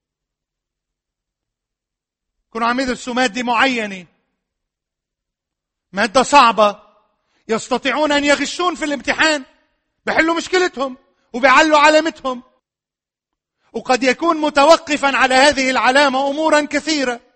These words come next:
من يدري؟ غش بس.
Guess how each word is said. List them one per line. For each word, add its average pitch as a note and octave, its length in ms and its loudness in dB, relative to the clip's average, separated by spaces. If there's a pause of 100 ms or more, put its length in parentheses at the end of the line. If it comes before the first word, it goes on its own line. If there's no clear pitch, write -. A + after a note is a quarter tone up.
(280)
من C4+ 120 -2
يدري؟ A#3 380 -6 (1600)
غش - 280 -10
بس. - 440 -10